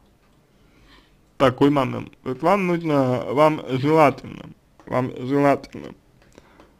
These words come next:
взять на себя ответственность за то, ам, что вы, э, как вы взаимодействуете,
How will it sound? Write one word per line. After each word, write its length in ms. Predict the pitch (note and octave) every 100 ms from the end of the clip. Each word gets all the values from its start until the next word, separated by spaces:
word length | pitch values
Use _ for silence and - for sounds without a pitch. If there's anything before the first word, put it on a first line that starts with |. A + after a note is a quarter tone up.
| _ -
взять 500 | B2 B2 E3+ G#3 - -
на 200 | C3+ C3
себя 480 | B2 C#3+ C#3 C#3+ A#2+ C#3 - _ _ _ _ _ -
ответственность 800 | C3 C3 D#3+ F#3+ F#3+ C#3+ C3+ - _ _ _
за 500 | C#3 C#3 D3+ C#3+ A#2+ - _ _ - _ _ _ -
то, 400 | C#3+ D#3 A3 G3 _ _ _ _ _ _ _ _ _ _ _ _ _ _ _ -
ам, 1500 | C3 B2+ C3 C3 B2+ B2 A#2+ F#2+ D#2+ D#2+ - - - C3+ C3+ _ _ - _ _ _ _ _ _ _ _ _ _ _ _ _ _ - _ _ _ _ _ _ _ _ _ _ _ _ _ _ _ _ _ - A2+ _ C3+
что 240 | C3 E3
вы, 260 | D3+ C#3+ C#3+
э, 320 | - C#3 C3+
как 280 | B2+ D#3 D#3
вы 160 | D#3 C#3
взаимодействуете, 920 | C#3 C3+ B2 C3 C#3 C#3 C3+ C3 B2+